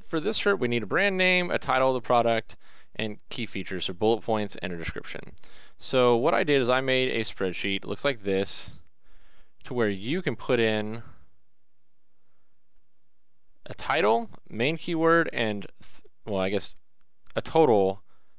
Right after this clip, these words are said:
of five keywords. So, uh, as a, as a, just a generic template, in the first I put sports or lie life. So, uh, this one is gonna be called I Love Trees. And then we're just gonna use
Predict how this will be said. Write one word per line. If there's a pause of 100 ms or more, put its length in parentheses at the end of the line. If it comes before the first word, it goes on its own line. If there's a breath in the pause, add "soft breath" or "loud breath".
of
five
keywords.
So,
uh,
as
a,
as
a,
just
a
generic
template, (120)
in
the
first
I
put
sports
or
lie
life. (460 loud breath)
So, (120)
uh,
this
one
is
gonna
be
called (140)
I
Love
Trees. (3250)
And
then
we're
just
gonna
use